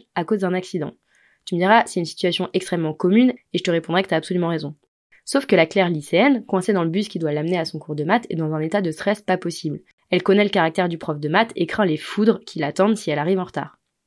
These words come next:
Bref. Dans cette situation, je suis ultra stressée, mon petit cerveau de bon élève est sur le point d'exploser devant la possibilité inenvisageable d'arriver en retard. Et mon amie, qui elle garde un calme olympien, me dit alors : «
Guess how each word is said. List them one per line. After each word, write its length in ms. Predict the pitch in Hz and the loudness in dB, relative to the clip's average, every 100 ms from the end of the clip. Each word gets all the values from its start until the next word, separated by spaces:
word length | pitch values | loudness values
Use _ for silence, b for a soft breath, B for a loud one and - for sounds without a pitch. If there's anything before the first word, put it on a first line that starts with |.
| _ | _
Bref. 380 | 180 175 147 - _ _ _ _ _ _ _ _ _ _ - | 2 2 0 -10 _ _ _ _ _ _ _ _ _ _ -2
Dans 80 | 185 | 2
cette 160 | 247 | 2
situation, 520 | 240 190 175 165 240 | 0 0 2 4 2
je 60 | 233 | 0
suis 80 | - | -2
ultra 260 | 170 - 180 | -4 -4 -4
stressée, 480 | - 165 - 226 233 B B | -4 0 2 2 0 B B
mon 100 | 185 | -2
petit 140 | 175 | 0
cerveau 260 | 226 190 202 | 2 2 4
de 60 | |
bon 140 | 180 165 | 2 2
élève 220 | 160 208 | 2 2
est 60 | 180 | 0
sur 140 | - | 0
le 100 | 160 | -2
point 140 | 170 | 0
d'exploser 480 | 180 165 - 170 180 | -2 -4 -4 -2 0
devant 140 | 185 165 | 0 -2
la 100 | 165 | -4
possibilité 680 | 180 180 170 160 156 208 - | -6 -6 -8 -4 2 2 2
inenvisageable 640 | 196 180 170 160 156 202 | -2 0 -2 -4 -2 0
d'arriver 280 | 170 165 170 | 0 -2 -4
en 80 | 175 | -6
retard. 320 | - - - b b _ _ _ | -6 -8 -10 b b _ _ _
Et 60 | 202 | 4
mon 160 | 254 262 | 6 6
amie, 240 | 190 254 | 6 4
qui 220 | 277 190 | 0 -2
elle 240 | - 202 180 | 4 4 6
garde 240 | 180 180 | 4 4
un 120 | 156 | 0
calme 300 | 151 165 156 160 | -4 -4 -4 -2
olympien, 460 | 175 160 147 233 254 | -4 -4 -2 2 2
me 100 | 185 | 4
dit 160 | 196 | 2
alors : « 380 | 175 156 214 - | 2 2 0 -4